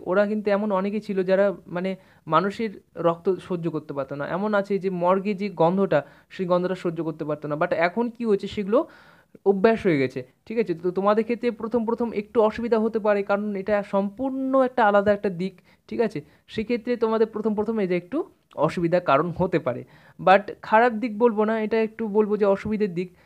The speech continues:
খারাপ দিক কিছুই নয়। এটা তোমরা কিন্তু অবশ্যই ম্যানেজ করে নিতে পারবে, এটা আমি আশা রাখছি। তো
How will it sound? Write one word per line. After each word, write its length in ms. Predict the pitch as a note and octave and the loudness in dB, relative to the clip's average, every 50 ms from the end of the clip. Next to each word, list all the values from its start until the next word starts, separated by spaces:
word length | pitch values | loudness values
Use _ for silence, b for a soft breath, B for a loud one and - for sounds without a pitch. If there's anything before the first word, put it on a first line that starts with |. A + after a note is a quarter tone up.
| b b - | b b -2
খারাপ 240 | - F#3+ G3+ G3+ | 2 4 4 4
দিক 180 | F#3+ F#3+ G3+ - | 2 -2 -8 -8
কিছুই 280 | - G3+ - - G#3+ G3+ | -10 -10 -6 -4 -4 -2
নয়। 200 | F#3 F3 A3+ D#4 - b b b b b | -2 -2 -2 -4 -8 b b b b b
এটা 200 | E3+ E3+ A3+ A3 | -2 0 0 2
তোমরা 280 | A3+ G3+ F#3+ F#3+ G#3+ | 2 0 0 0 0
কিন্তু 300 | A3+ - F#3 F3 - C4+ | 0 -2 -4 -4 -2 0
অবশ্যই 320 | B3 F3 D3+ E3 - A3 G3+ | 0 0 0 0 -4 -4 -2
ম্যানেজ 280 | F3 E3 F3 G3 G3 | -2 0 0 -2 -2
করে 200 | - G#3+ G3+ G3+ | 0 2 2 2
নিতে 140 | G3 F#3+ G3+ | 4 2 4
পারবে, 260 | G3+ G3 F#3+ G3 G3 | 4 4 4 4 2
এটা 140 | F#3+ F#3+ E3+ | 2 2 2
আমি 120 | E3+ E3+ | 2 2
আশা 240 | D#3+ D#3 E3 - F#3+ | 0 0 0 -2 0
রাখছি। 360 | F3+ F#3 F3+ - - G#3 A3 G#3+ b b b b b b b b b - | 0 0 -2 -2 -8 -8 -8 -8 b b b b b b b b b 4
তো 380 | F#3+ F#3+ F#3+ F#3+ F#3+ F#3+ G3+ | 6 8 8 8 6 4 2